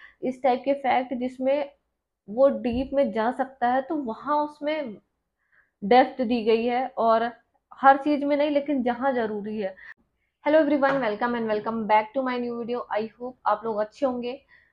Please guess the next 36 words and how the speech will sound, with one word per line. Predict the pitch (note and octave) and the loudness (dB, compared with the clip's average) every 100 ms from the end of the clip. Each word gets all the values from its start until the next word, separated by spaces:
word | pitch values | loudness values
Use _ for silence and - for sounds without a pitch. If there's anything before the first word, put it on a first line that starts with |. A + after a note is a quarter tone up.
| _ | _
अच्छे | - A#3 C4 | -4 -2 -2
से | C4 | -2
पढ़ाई | A#3+ A3+ A3 | -2 0 0
कर | A#3+ A#3 | 0 -4
रहे | A#3 | -4
होंगे, | A#3 A#3+ | -6 -4
रिवीजन | A3+ G3 G#3 A#3 A#3+ | -2 -2 -4 -4 -8
कर | B3 A#3+ | -6 -8
रहे | A3+ A#3 | -8 -10
होंगे | A#3 A3 A3 | -12 -12 -10
और | A#3 G#3 | -4 -2
टेस्ट | G#3+ A3+ A#3+ - | -2 -4 -6 -6
पेपर | A3 A3 A3 | -6 -2 -2
सारी | B3+ A3 A3+ | 2 2 0
चीजें | A#3+ A#3 A3 | -6 -8 -6
बहुत | A#3+ A#3+ | -6 -6
अच्छे | A3+ B3 | -8 -12
से | A#3+ | -10
कर | A#3+ A3 | -6 -6
रहे | G#3+ | -6
होंगे। | A#3 A3+ G#3+ A#3 - _ - - _ G#3+ | -6 -8 -12 -16 -18 _ -20 -20 _ 0
But | B3+ B3+ | 0 2
आपने | A#3 B3 C4 | 0 0 -2
एक | C4 _ _ _ - | -6 _ _ _ -2
क्वेश्चन | A#3 C4 C#4 | 0 0 -4
पूछा | C4+ B3+ C4 | -4 -8 -8
था | B3+ C4+ D4+ | -6 -4 -6
कि, | D4+ C4+ C4+ C#4 | -6 -8 -2 -2
अम, | - G#3 G#3 A3+ - | 0 0 -2 -4 -4
करंट | A#3+ A#3+ B3+ | -2 -2 -2
अफेयर्स | C4 A3+ A3+ | -4 -4 -4
के | - A3+ | -6 -6
लिए, | A#3 C4 E4 _ _ | -4 -4 -6 _ _
तो | C4+ | -2
एमपीपीएससी | - A3+ A3 C#4 C#4+ C#4 C#4+ C#4 | 0 -2 -4 -2 0 0 0 -8
प्री | - - B3+ C#4 - | -6 -6 -4 -4 -8